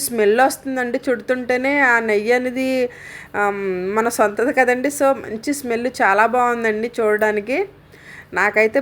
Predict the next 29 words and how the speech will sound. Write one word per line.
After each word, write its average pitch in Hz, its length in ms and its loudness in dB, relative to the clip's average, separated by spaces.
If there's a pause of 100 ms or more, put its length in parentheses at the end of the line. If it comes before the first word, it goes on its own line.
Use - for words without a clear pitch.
భలే 240 260 6
అనిపించింది. 254 580 -4 (640)
But 240 140 2 (120)
చూడడానికి 262 600 2
మీకు 247 260 -4
ఎలా 262 160 4
అనిపించిందో 269 500 -4 (120)
కామెంట్ 247 400 0
చేయండి. 254 380 2 (880)
ఓకే 240 220 2 (100)
అండి, 285 240 -2 (440)
నా 247 140 4 (120)
రెసిపీస్ 233 460 -2
కనుక 302 180 -2 (140)
మీకు 285 240 -4
నచ్చినట్లయితే 269 760 0 (680)
లైక్ 233 240 4 (100)
చేసి, 320 200 -2 (100)
షేర్ 262 340 2
చేయండి 302 240 -2
and 294 100 -4 (100)
కామెంట్ 240 360 2
చేయడం 269 300 2
మాత్రం 269 300 -2
మర్చిపోవద్దు. 233 560 -2 (200)
ఎవరైనా 240 320 2 (100)
నా 262 40 2 (140)
ఛానల్ని 247 420 0 (540)
సబ్స్క్రైబ్ 262 480 2